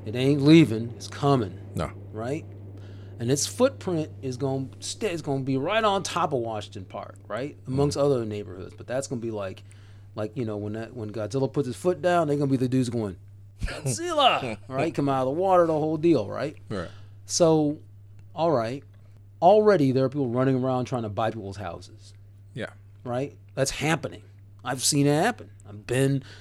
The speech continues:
Speaker 1: I've been in someone's house when the door got knocked on. A nice cat in a suit was like, "Hey, man, how much you think your house is <laughs> worth?"
Speaker 2: Mm.
Speaker 1: I was like, "This is like a cartoon.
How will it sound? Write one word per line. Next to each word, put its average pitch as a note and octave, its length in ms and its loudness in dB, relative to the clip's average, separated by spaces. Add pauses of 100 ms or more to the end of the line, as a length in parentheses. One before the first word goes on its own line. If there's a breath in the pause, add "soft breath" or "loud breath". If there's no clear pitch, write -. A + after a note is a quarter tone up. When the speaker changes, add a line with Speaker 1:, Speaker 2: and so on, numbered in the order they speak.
(160 loud breath)
Speaker 1:
I've A#2+ 120 0
been C#3+ 120 6
in D3 100 2
someone's D#3 320 4
house G3+ 280 2
when D3+ 80 0
the B2+ 80 -2
door C3+ 220 6
got C#3 180 4
knocked D#3 280 0
on. C#3 140 -2 (300)
A A#2+ 40 -6
nice B2+ 260 2
cat D3 280 2
in C3+ 60 -4
a A#2+ 60 -4
suit G3+ 320 -4
was C3 160 -4
like, A#2+ 300 -2 (300 soft breath)
"Hey, F#3 160 -6
man, F#3+ 400 -6
how D#3 120 -6
much F#3+ 280 -6
you D#3 60 -8
think F3+ 200 0
your E3 100 0
house F#3+ 340 -2
is B2 140 -2
<laughs> F2 320 -14
worth?" - 440 -10 (340)
Speaker 2:
Mm. A#2 260 -6 (280 loud breath)
Speaker 1:
I F3 100 -2
was E3 120 4
like, D3+ 260 6 (460)
"This E3 220 -6
is A2+ 180 -8
like A2+ 140 -8
a E2+ 60 -10
cartoon. C3+ 920 -4